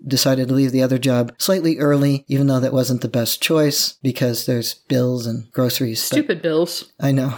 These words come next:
Speaker 1: <laughs> Stupid groceries.
Speaker 2: So child zero
Speaker 1: Came, came and brought me their assistance because by then also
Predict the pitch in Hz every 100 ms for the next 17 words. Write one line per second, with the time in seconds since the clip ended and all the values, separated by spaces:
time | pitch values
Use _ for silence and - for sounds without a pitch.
0 | - - - - 147 147 - 139 127 -
1 | 147 - - - 233 - 277 262 240 202
2 | 233 226 180 165 196 208 _ - 156 156
3 | 170 170 147 151 139 135 123 - - 147
4 | 131 - 151 143 120 - - - 139 139
5 | 131 139 143 139 131 135 - 127 120